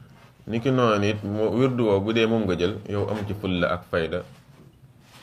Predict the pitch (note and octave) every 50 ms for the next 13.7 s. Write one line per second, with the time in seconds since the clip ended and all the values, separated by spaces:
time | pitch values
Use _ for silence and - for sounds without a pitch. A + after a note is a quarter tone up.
0 | - - - F2 F#2+ G2+ F#2+ G2+ G2+ G2+ G2+ G2 F2+ E2+ E2 D#2+ D#2+ D#2 D2+ E2+
1 | F2 F2 E2+ F2 F2+ F2 F2 F2 E2+ E2+ E2+ D2+ D2+ D#2 D2+ D2+ D#2+ D#2+ - E2+
2 | E2 E2+ E2+ E2+ E2 - - D#2+ D#2+ E2+ F2+ F2+ E2 C#2+ - - - _ - -
3 | - _ _ _ _ _ - - - - - - F#2+ G2 G2+ G2+ G2+ G#2 A2 G#2+
4 | F#2+ F2+ F#2+ F#2+ F#2+ G2 G#2 G#2 G2+ G2 F#2+ F#2+ - G2+ G2 F#2+ F#2+ F2 F2 F2
5 | E2+ E2+ E2 E2 - F#2 F2 F2 F2+ F#2+ F2+ F#2+ F2 E2+ E2+ - F2+ F2+ F2+ F2+
6 | E2 F2 E2 E2 E2 E2 E2 E2 D#2+ - - F#2 F#2 F2 F2+ - E2 F2 F2 F2
7 | D#2+ D#2+ - - - E2+ E2 D#2+ E2 D#2 D#2 D#2 D#2+ F2+ - - - - - -
8 | - - - - - - - E2+ F2+ F#2 F#2 F2+ F2 F#2 F2 E2+ E2 - - F#2
9 | F2 - F2+ - F2 E2+ - - E2+ D2+ C#2 - - - - - - - - -
10 | - - - - E2+ F2+ F#2 F2+ F#2 F#2 F#2+ F#2 F2+ F2 E2+ E2+ D#2 - E2 E2
11 | E2 D#2+ E2 E2+ E2+ E2 D#2+ D#2 - D#2 D2+ D2+ D2 - C4+ B3+ B3 A#3 G#3+ -
12 | - G3+ G#3 A3+ A#3 A3+ - A#3 - - - - - - - - - A#2 A2+ A2+
13 | A2+ A2 G#2 G2+ G2+ F#2+ - - G#2 F#2+ F#2+ F#2 F2